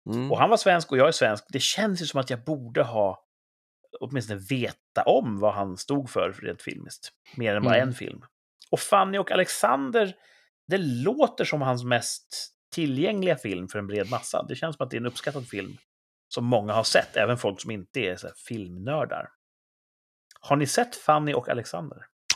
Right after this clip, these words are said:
Speaker 1: Ja.
Speaker 3: Eh.
Speaker 1: M-, men nyss.
Speaker 2: Jaha.
Speaker 1: Alltså max, när fan var det jag såg den?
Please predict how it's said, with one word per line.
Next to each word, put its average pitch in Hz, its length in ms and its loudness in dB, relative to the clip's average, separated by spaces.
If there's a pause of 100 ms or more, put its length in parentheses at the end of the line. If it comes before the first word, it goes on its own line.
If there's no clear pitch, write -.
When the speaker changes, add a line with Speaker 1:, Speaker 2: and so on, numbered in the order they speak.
(220)
Speaker 1:
Ja. 214 380 4 (1300)
Speaker 3:
Eh. 120 240 -6
Speaker 1:
M-, 113 300 -2 (100)
men 143 460 6 (560)
nyss. - 760 -4 (480)
Speaker 2:
Jaha. 196 440 0 (260)
Speaker 1:
Alltså 139 360 2
max, - 680 -4
när 151 340 -6
fan 160 360 -8
var 143 80 -6
det 143 60 -4
jag - 80 -8
såg - 160 -8
den? - 160 -8